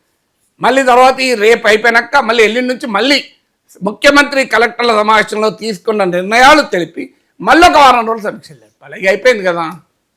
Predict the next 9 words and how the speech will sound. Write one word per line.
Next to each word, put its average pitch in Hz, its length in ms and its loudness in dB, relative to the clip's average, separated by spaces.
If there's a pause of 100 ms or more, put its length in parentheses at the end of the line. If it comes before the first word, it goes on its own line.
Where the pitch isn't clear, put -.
సమయం 226 260 -4
ఎక్కడ 220 160 -4
ఉంటుంది 214 280 -6
కలెక్టర్లకు? 147 760 -16 (440)
అందుకని 208 300 -2
దీన్నే 208 380 -4
ఆంధ్రజ్యోతి 214 500 -2
కథనం - 320 -14
ప్రశ్నించింది. - 520 -18